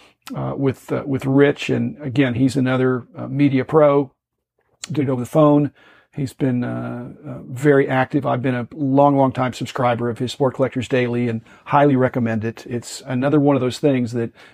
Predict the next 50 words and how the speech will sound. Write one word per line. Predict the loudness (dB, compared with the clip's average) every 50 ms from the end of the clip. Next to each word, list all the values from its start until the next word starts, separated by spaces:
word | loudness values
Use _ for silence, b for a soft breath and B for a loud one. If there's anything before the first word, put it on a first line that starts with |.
| b
at | b -4 2
Beckett | 2 2 2 2 2
Publications, | 0 0 0 2 2 4 4 4 2 0 -6 -4 -4
we | -6 -6
thought | -2 2 2 2 2
about | 2 -2 0 2
doing | 4 4 4 4 2 0 -2 -2
that, | -2 -2 -2 -2 -4 -4
but | -6 -8 -8 -6 -6
we | -6 -6
just, | -4 -4 -6 -6 -6 -8 -14 _ -20 -18 -18 -16 -16 -12
for | -8 -6 -2
whatever | 0 2 2 2 2 4
reason, | 4 4 4 4 2 0 -2 -2 -2
it, | -4 -6 _ _ b b b b b b b b
it | -4 0 2
wasn't | 2 2 2 2 0 0
something | 2 0 0 2 2 2 2 2
that, | 0 -2 -4 -8
that | -8 -4 -4 -4 0
got | 2 2 2 2 0
high | -2 -2 -2 0
enough | -2 -2 -2 -2
up | -2 0 0
on | 0 0
the | 2
radar | 2 2 2 2 2 0 0 0
that | -2 -2 -2
we, | -2 -2 -2 -4 _ -4
we, | -4 -2 -2 -2 -4
uh, | -4 -6 -8 -10 -10
we | -10 -8 -8 -8
could | -6 -6 -8 -8 -8 _ B B B B B B 2
go | 2 4 4
forth | 4 4 4 4 4 2 0
with, | -2 -2 -2 -2 -4 -6 -4
uh, | -4 -4 -4 -4 -6 -8 -12 -16 _ _ _ _ -14
with, | -10 -6 -6 -6 -6 -8 -10 -12
uh, | -10 -10 -10 -12 -14 -14 -12
with | -8 -8 -8 -6
that. | -6 -6 -6 -8 -10 -10
So, | -6 -4 -4 -4 -4 -6 -10 B B B B B B B
uh, | -6
he | 0 2 4
does | 4 4 4
a | 4
great | 4 2 2 4
job | 4 4 4 4 4 2 -2 -8 -14 -10
and, | -8 -8 -6 -6 -6 -6 -8
uh, | -8 -8 -8 -8 -10